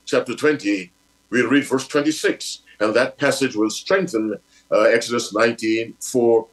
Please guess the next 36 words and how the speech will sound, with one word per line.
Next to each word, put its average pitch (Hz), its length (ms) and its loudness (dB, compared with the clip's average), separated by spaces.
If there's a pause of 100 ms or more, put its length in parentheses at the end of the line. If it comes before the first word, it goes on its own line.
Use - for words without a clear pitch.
(180)
to 120 100 -2
f-, - 160 -6 (200)
to - 100 -2
six. - 600 -4
Here's 123 220 2
what 127 160 4
it - 80 -2
says. - 380 2 (460)
"And 147 240 4
ye 156 180 4
shall 151 320 2
be 143 200 2
holy 175 580 -2
unto 143 300 -4
me, 123 340 -4 (160)
for 131 360 0
I, 175 500 2
the 131 140 2 (100)
Lord, 143 280 2
am 120 260 -2
holy, 127 580 0 (320)
and 151 440 2
have 139 440 0 (160)
separated 156 1080 -4
you 135 100 0
from 127 240 -6
other 143 200 0
people, 120 580 0 (180)
that 123 240 2
ye 135 80 2
should 127 240 -4
be 139 100 4
mine." 175 460 0 (1400)
In 226 300 2
this 180 240 0
verse, - 420 2